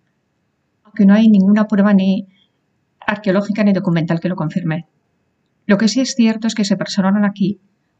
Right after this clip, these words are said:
a principios del dieciséis en busca de ballenas, porque los caladeros del Cantábrico estaban esquilmados. Las ballenas eran muy útiles porque su grasa era el combustible de la época.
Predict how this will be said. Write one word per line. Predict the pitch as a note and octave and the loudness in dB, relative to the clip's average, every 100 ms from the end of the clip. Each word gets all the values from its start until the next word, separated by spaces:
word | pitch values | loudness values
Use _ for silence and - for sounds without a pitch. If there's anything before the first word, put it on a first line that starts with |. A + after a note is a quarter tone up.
| _ _ | _ _
a | - G3+ | -8 -4
principios | F#3 G3+ A#3+ | -2 -2 -2
del | G#3+ G3 | 0 2
dieciséis | G3 F#3+ G3+ G#3+ - | 2 0 -2 -2 0
en | F#3+ | 0
busca | F#3 G3 A3 | 0 -2 -4
de | |
ballenas, | G3+ F#3 G3+ E3+ G3 - - _ _ _ _ _ _ | -2 -2 -2 -4 -8 -16 -20 _ _ _ _ _ _
porque | - G#3 | -8 -2
los | G3 G3 | -2 -2
caladeros | F3+ F3 G#3+ B3+ | -2 0 -2 -2
del | A#3+ | -2
Cantábrico | G3+ G3 F3+ G3 G3 G#3 - _ _ - | 0 0 0 -4 -6 -6 -8 _ _ -8
estaban | F#3+ G#3 G3 | -6 -2 -4
esquilmados. | F#3 - F3+ E3 E3 D3+ - - _ _ _ _ _ _ _ _ _ _ _ _ - | -4 -4 -2 -2 -4 -8 -10 -18 _ _ _ _ _ _ _ _ _ _ _ _ 0
Las | G#3+ | 2
ballenas | A3 B3 C#4 C4+ | 4 2 2 -2
eran | B3+ A#3+ | 0 4
muy | G#3+ G#3 | 4 2
útiles | G#3+ G#3 G#3 | 0 -2 -4
porque | - F3+ F3 | -6 -8 -4
su | F#3+ | -4
grasa | E3+ G3+ - F#3+ | -2 -2 0 0
era | F#3 | 2
el | G3 | 0
combustible | F3 E3+ - G3 G#3 | -2 -4 -2 -2 0
de | G3 | 0
la | G3+ | -2
época. | G3 E3 - E3+ | -4 -10 -8 -10